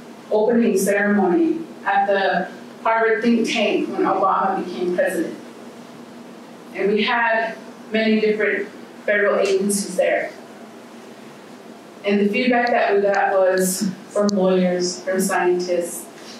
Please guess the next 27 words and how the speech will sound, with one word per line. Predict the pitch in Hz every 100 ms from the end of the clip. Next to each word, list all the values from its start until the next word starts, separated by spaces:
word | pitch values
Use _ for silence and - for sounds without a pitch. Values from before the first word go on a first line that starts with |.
| - -
you | 330 330
know, |
from | - 185
watershed | - 185 185 185 175
managers, | 175 175 180 180 180 175 175 180 - - - - - - -
National | 185 180 170
Park | - - -
Service, | - 180 180 175 - - - - - -
B | 190
L | 190 -
M, | 202 208 196 196 196 -
Bureau | 190 190 170
of | 170
Rec. | 196 196 - - - - - - - - -
And | - 190
it's | 190
like, | 185 - - - - - -
"Wow, | - 208 - - - - - - - - - - - - - - -
I | 196
never | 214 226 233
really | 226 226 220 208 190 - - -
thought | 202 202 -
about | 208 190 - - - - -
how | 226
my | 220 202 196
work | 196 196 - - 208
impacts | 202 202 - 175 - - -